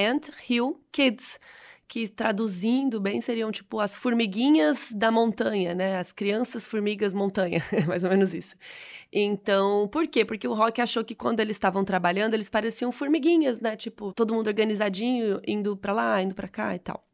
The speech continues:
E vocês acham que o Rock ficava só sentado? Não fazia nada? Imagina, ele fazia uma coisa importantíssima pra esse trabalho, que era transar com todo mundo, com todas as seguidoras, as mulheres que faziam parte da comunidade.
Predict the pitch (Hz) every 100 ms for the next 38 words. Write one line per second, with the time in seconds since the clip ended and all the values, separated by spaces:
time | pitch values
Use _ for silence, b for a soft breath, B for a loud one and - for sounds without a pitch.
0 | B B B B B B _ 466 466 466
1 | 285 240 254 254 214 214 214 226 262 226
2 | 220 226 214 - 196 180 180 156 180 247
3 | 311 180 170 b b b - 196 214 190
4 | 190 180 170 170 202 294 196 165 202 349
5 | 262 214 202 214 247 196 190 190 196 208
6 | 220 220 294 262 226 226 190 - 208 202
7 | 214 190 185 - 180 160 160 185 190 156
8 | B B B - 240 254 254 330 359 240
9 | 262 - 320 320 330 330 320 339 226 185
10 | - 220 269 285 285 294 285 262 247 226
11 | 226 247 285 - b b b - 185 226
12 | 226 196 185 226 - - 233 220 240 233
13 | 220 226 226 233 220 233 233 208 185 160